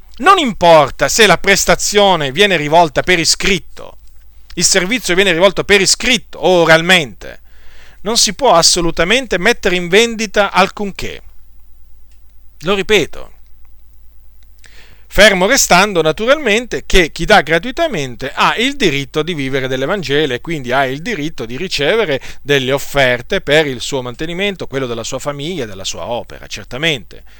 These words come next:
Questo è un principio biblico, ma quel, il princi-, il principio che non è biblico è quello della messa in vendita, perché non è proprio nella maniera più, eh, assoluta contemplata dalla parola del Signore. Voi potete leggere la Ge-,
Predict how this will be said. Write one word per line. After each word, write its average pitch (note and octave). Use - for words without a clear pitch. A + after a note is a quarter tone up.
Questo C#3
è A#2
un C3
principio B2
biblico, F#3
ma G3
quel, G3+
il C#3
princi-, D#3
il C#3
principio E3
che D3+
non G#3+
è D4
biblico A#3+
è F3+
quello F#3
della E3
messa E3+
in D3+
vendita, D#3
perché B3
non B3+
è A3+
proprio F#3+
nella G3+
maniera G#3
più, F3+
eh, C3
assoluta C#3+
contemplata F3+
dalla C3
parola D3+
del C3
Signore. A#2+
Voi D4
potete F3+
leggere D#3
la D3
Ge-, D3+